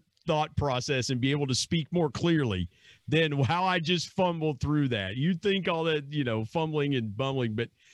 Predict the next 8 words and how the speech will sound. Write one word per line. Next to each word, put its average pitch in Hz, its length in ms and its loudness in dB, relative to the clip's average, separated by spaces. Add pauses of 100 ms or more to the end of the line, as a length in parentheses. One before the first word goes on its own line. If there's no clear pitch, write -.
(200)
let's 185 340 0
talk 196 360 2
about 143 340 -2
the 135 80 0
Better 123 460 -2
Call 110 340 -4
Daddy 90 500 -4
podcast. 82 720 -6